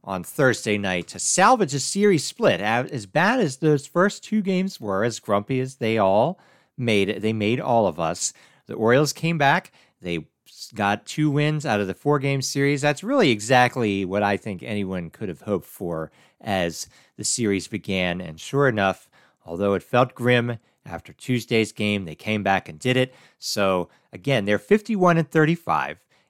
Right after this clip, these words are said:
And last year when they won their fifty-first game, they were fifty-one and forty-nine.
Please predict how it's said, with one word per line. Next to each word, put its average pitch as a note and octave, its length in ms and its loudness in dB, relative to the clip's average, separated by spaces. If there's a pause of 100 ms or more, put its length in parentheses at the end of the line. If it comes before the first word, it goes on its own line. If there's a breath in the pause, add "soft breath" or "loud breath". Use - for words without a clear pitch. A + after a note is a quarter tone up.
And G2+ 160 -2
last D#3 360 4
year G3+ 120 6
when G3 140 2
they F#3+ 140 2
won D#3 260 4
their F3+ 140 2
fifty-first E3 720 0
game, A2+ 300 -2
they A#2 120 2
were B2 140 0
fifty-one D3+ 580 0
and C#3+ 160 -2
forty-nine. C3+ 840 0